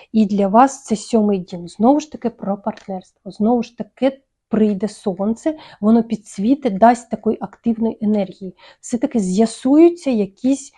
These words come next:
стосунки, щось стане ясно, щось стане зрозуміло. Ви побачите, е, спільне ваше майбутнє. І також двадцять шостого,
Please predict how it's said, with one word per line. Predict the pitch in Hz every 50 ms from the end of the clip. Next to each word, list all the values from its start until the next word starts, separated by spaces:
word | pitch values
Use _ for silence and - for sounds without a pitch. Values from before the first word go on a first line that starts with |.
| _ _ _ _
стосунки, | - - - - - 254 233 - - - 226 185 165 - - -
щось | - - - 262 269
стане | 269 - - - 247 247 240 233
ясно, | 220 190 175 - 208 202 190 190 - _ - 208
щось | 190 - - 233 220 208 -
стане | - - - 254 254 254 254
зрозуміло. | 214 - - 208 247 247 214 240 262 247 240 233 220 196 185 180 - _ _ _ - - _ _ _ -
Ви | 240 247
побачите, | 262 262 208 247 262 262 - - - - 262 254 262 -
е, | 240 214 202
спільне | 208 - - _ - 262 269 269 254 233
ваше | 196 226 247 233 - - 208
майбутнє. | 196 196 196 220 254 262 233 226 240 233 214 208 _ - 185 185 _ _ _ _ - _ _ _ _ -
І | 220
також | - 277 285 285 277 220
двадцять | 208 214 240 262 254 - 269 262
шостого, | - - - 285 269 233 190 - _ - 196 - - 202 202 -